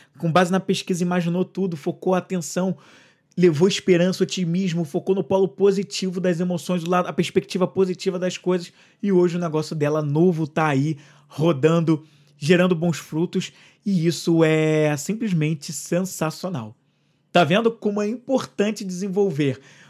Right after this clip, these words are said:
o autodomínio, a atenção, a imaginação e a autoconfiança? Não dá pra deixar pra lá se você deseja ser um empreendedor,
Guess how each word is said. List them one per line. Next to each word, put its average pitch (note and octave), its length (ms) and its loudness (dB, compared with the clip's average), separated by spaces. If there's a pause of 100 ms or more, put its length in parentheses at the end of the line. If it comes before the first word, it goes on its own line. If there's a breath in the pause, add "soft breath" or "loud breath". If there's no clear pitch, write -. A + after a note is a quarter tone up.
(120 loud breath)
o D3+ 100 2
autodomínio, F#3+ 760 2
a D3+ 200 -4
atenção, F#3 540 -4 (340 soft breath)
a D3+ 120 -2
imaginação G3 580 -2
e F3 60 0
a E3 40 0
autoconfiança? D#3+ 920 -4 (280 soft breath)
Não F#3+ 240 2
dá F3+ 220 2
pra G3 140 -6
deixar D#3+ 260 -4
pra F3+ 220 -4
lá C#3 260 -4 (300 soft breath)
se - 180 -4
você G3 300 2
deseja D3 720 2 (1080 soft breath)
ser A3+ 380 4
um B3 60 0
empreendedor, E3+ 680 -2